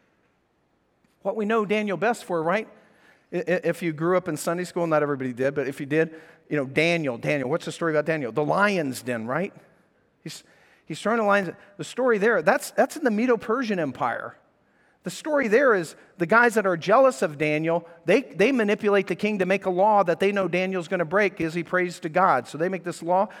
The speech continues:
they manipulate the king that's gonna get Daniel in trouble, and sure enough, it happens. He goes ahead and prays,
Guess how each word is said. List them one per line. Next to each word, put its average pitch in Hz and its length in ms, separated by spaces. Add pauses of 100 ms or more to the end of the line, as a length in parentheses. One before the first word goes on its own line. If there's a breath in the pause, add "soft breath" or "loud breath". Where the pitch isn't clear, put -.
(140 loud breath)
they 165 100
manipulate 180 540
the 170 60
king 196 360 (140 loud breath)
that's - 160
gonna 160 160
get 165 160
Daniel 170 340
in 156 80
trouble, 180 320
and 156 100
sure 175 140
enough, 170 220
it 147 80
happens. 170 320
He 143 80
goes 160 180
ahead 160 200
and 151 80
prays, 180 340